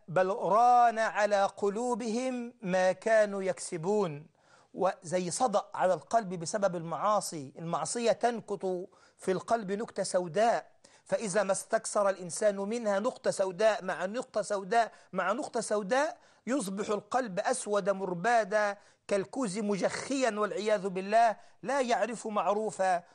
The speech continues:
ولا ينكر منكرا إلا ما أشرب من هواه والعياذ بالله. فالمعصية قد تفتن الإنسان، التجرؤ على المعصية، الإنسان ما يدريش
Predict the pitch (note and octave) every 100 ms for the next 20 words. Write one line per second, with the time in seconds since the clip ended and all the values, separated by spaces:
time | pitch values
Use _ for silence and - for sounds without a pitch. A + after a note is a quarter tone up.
0 | _ G3 B3+ B3 A#3 C#4 A#3+ A3+ A3+ G#3+
1 | G#3 - A#3 G#3+ G3 F#3 - - - B3+
2 | A#3+ G#3 G3 F#3 F#3 F#3 B3 - G3+ F#3
3 | F3 E3 E3 E3+ F#3+ F3+ D3+ C3+ _ -
4 | E3+ D3+ F#3+ F3 D#3+ E3 E3 E3+ A3 G3
5 | D#3 - _ _ F#3+ F#3 F#3 D#3+ - A#3
6 | A3+ G#3 - _ _ _ _ _ - G3
7 | E3+ D3 G3 A3 _ _ _ _ _ -
8 | C4+ - - G#3 F#3 F#3 D#3 - G3+ F3+
9 | C#3 C3+ _ - - F3+ D#3 A#3+ G#3+ G#3+
10 | E3 E3+ F3 F3 E3 - A3+ F#3 A#2+ _
11 | - _ F3 F3 D3 B3+ A3+ G#3 F3 F#3
12 | C4+ A3 - -